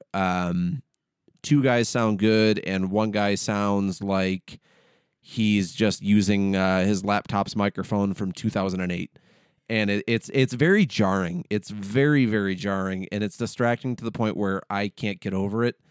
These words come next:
And, um, yeah, that's, that's, that's why I'm such a stickler about it on this show. Not to say I'm the perfect audio engineer, but I'm, I'm, I'm damn close.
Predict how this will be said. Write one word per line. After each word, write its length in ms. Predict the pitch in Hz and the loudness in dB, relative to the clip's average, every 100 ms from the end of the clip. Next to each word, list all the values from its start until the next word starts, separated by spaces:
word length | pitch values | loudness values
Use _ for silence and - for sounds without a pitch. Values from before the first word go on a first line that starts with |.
| _ _ _ _ | _ _ _ _
And, 260 | 110 107 98 | 0 0 2
um, 520 | 95 95 95 92 90 - _ _ _ _ _ _ _ _ _ _ _ _ _ _ _ | 2 2 0 0 -2 -6 _ _ _ _ _ _ _ _ _ _ _ _ _ _ _
yeah, 200 | 113 107 | -4 -2
that's, 280 | 95 98 - - | -2 -4 -8 -4
that's, 280 | 113 - - | -2 -4 -4
that's 200 | 120 113 | -2 0
why 120 | 110 | 0
I'm 80 | 104 | 0
such 200 | - 104 | -2 -6
a 40 | 95 | -6
stickler 400 | - 107 104 95 | -6 -4 -2 0
about 200 | 95 92 | -2 -2
it 80 | |
on 120 | 90 92 | -4 -4
this 120 | 95 | -4
show. 340 | - 87 87 - _ _ _ _ _ _ _ _ _ _ _ _ _ _ _ _ _ _ | -4 -4 -4 -12 _ _ _ _ _ _ _ _ _ _ _ _ _ _ _ _ _ _
Not 180 | - 131 | -2 0
to 80 | 120 | 0
say 140 | - | 2
I'm 100 | 117 | 2
the 100 | 110 | 2
perfect 380 | - 120 107 87 | 0 0 0 0
audio 340 | 98 107 98 90 | 0 2 2 2
engineer, 420 | 90 87 92 92 | -2 -4 -2 -2
but 160 | 92 | -2
I'm, 180 | 95 98 - | -4 -6 -8
I'm, 180 | 107 120 - | -8 -6 -4
I'm 140 | 110 | -4
damn 260 | 104 104 98 | -2 -2 -2
close. 500 | - 98 98 - | -2 -2 -4 -8